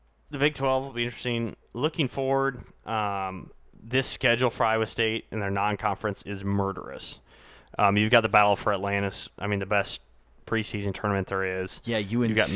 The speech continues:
Speaker 2: N C
Speaker 1: Mich-,
Speaker 2: and
Speaker 1: Michigan
Speaker 2: Michigan
Speaker 1: and,
Speaker 2: and
Speaker 1: you know, and then
Speaker 2: Oregon's down there, I'm pretty sure.
Speaker 1: Right, and then you talk about just they're at Oregon State on Saturday, which is a good basketball team. Um, that's gonna be probably playing in the N C double A tournament. You've got Seton Hall. Um, I think,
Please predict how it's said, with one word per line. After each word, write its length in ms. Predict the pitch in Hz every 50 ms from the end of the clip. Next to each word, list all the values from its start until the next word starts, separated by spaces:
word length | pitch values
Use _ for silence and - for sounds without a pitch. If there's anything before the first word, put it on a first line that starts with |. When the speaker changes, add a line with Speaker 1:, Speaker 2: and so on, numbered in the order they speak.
| 101
Speaker 2:
N 60 | 98 107
C 360 | 107 107 107 110 110 110 113
Speaker 1:
Mich-, 80 | 107
Speaker 2:
and 80 | 107 110
Speaker 1:
Michigan 0 |
Speaker 2:
Michigan 680 | 107 107 113 - - 113 107 107 104 101 101 98 98
Speaker 1:
and, 180 | 95 95 98 98 95 - -
Speaker 2:
and 100 | - 92
Speaker 1:
you 100 | - 107
know, 120 | 107 98 98 101
and 160 | 101 127 127
then 80 | 120 120 117
Speaker 2:
Oregon's 240 | - 156 160 151 147
down 260 | 147 147 143 143 151
there, 140 | 151 147 147
I'm 100 | 143 139
pretty 220 | - 151 143 139
sure. 140 | 131 - 110
Speaker 1:
Right, 320 | 110 104 98 98 98 95 - -
and 160 | - 117 120 123
then 220 | 123 120 120 120
you 140 | 117 113 113
talk 220 | - - 123 113 -
about 120 | 120 110
just 140 | 107 - -
they're 500 | 113 101 98 104 101 95 101 101 101 -
at 320 | - 113 113 110 110 107 -
Oregon 340 | - 117 113 110 107 107 104
State 260 | 98 - - 104 101 98
on 80 | 98 95
Saturday, 380 | - 104 95 95 98 98 98
which 200 | 95 98 104 -
is 120 | 104 98 98
a 20 | 101
good 240 | 101 104 98 92
basketball 400 | 98 95 95 95 - 104 98 95
team. 460 | 92 - - 98 95 95 98 95 92 - - - - - - _ _ _ _ - -
Um, 460 | 98 98 95 95 92 92 92 95 95
that's 200 | 101 98 - -
gonna 140 | - 98 95
be 140 | 98 95 92
probably 400 | - _ - 104 98 98 98 92
playing 220 | - - 98 95
in 40 | 95 95
the 60 | 98
N 60 | 98
C 80 | - -
double 160 | 101 95 95
A 40 | 95
tournament. 540 | - - 101 95 98 92 95 95 95 85 -
You've 160 | - 104 98
got 200 | 95 110 107 92
Seton 320 | - - - 110 87 76 101
Hall. 560 | 98 104 101 95 95 95 95 95 95 - - - - - - _ _ -
Um, 200 | - 98 95 92
I 60 | 95
think, 300 | 95 - - 120 104 -